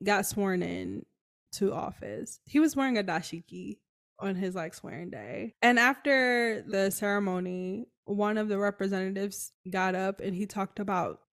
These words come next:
attire and decorum. And he was like, "I showed up once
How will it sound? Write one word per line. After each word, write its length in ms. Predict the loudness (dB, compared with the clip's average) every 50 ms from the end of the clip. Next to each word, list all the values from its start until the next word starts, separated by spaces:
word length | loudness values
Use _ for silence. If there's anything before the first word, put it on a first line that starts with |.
| _ 0
attire 540 | 0 0 0 2 2 4 4 4 4 4 4
and 100 | 4 2
decorum. 680 | 0 -2 -2 0 -2 0 0 -2 -2 -2 0 -2 -2 -4 _ -2
And 120 | 2 4
he 140 | 6 6 6
was 180 | 6 6 4 4
like, 420 | 6 6 6 6 4 4 0 -2 -14 _ _ 0
"I 140 | 0 0 2
showed 260 | 4 4 4 6 6
up 140 | 4 4 2
once 640 | 4 4 4 4 4 2 0 -2 -2 -4 -6 -8